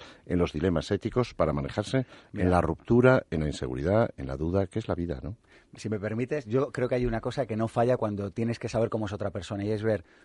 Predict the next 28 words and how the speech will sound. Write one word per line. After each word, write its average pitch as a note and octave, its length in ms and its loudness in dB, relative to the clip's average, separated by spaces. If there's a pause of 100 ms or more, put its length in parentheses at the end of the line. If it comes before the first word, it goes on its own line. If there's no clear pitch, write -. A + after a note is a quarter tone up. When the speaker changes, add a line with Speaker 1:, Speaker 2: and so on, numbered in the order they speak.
Speaker 2:
cómo B2 220 2
trata A2+ 260 4
a - 20 4
animales, A#2+ 460 -2
cómo A#2+ 240 0
trata A2 280 4
a - 20 6
los G#2+ 160 2
más G#2 160 0
jóvenes C3+ 420 2
y G#2+ 40 -4
cómo A2 220 0
trata A2+ 300 2
a - 20 2
los G#2 140 0
que - 80 -8
están A2 200 0
por G#2 140 2
debajo G#2+ 360 2
de A2 100 2
él, C3+ 100 2
que G#2 120 -4
nadie B2 180 2
está A#2 180 2
por A2+ 140 2
debajo G#2+ 300 2
de G2+ 80 0
nadie B2 340 0